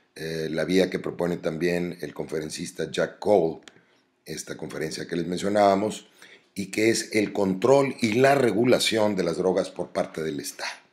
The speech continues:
Es, eh, los invito a que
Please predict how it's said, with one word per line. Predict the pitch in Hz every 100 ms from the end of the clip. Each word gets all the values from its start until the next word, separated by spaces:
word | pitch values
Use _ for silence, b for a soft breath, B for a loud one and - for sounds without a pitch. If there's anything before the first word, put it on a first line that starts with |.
| _ _ _ b b b b b b b b b _ _ _ _ _ _ _ -
Es, | 104 95 -
eh, | 98 95 92 87 85 80 -
los | 104 104
invito | 117 117 143 139 - 131 120 -
a | 92 90
que | - 90 90 87 87